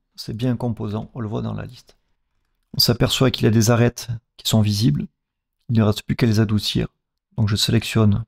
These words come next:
mon composant, je décoche, je coche et je peux bien entendu jouer sur le nombre de degrés. On voit bien toutes les textures sur mon composant. Pour la deuxième technique,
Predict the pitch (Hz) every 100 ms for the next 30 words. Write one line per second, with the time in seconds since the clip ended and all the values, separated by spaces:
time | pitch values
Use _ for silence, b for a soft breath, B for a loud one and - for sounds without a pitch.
0 | _ 110 107 104 110 104 107 - _ _
1 | _ _ _ _ _ _ _ 120 113 110
2 | - 127 - - - 117 - 120 - -
3 | 127 110 107 117 117 - 117 113 110 104
4 | 104 104 107 - _ _ _ 120 113 113
5 | 117 - - - 107 110 113 104 117 110
6 | - - _ _ _ _ _ _ - 107
7 | 110 107 120 - 113 107 104 - 117 113
8 | - _ _ - 113 101 104 101 - -
9 | - _ _ _ _ _ 123 117 107 123
10 | 135 151 127 120 156 170 -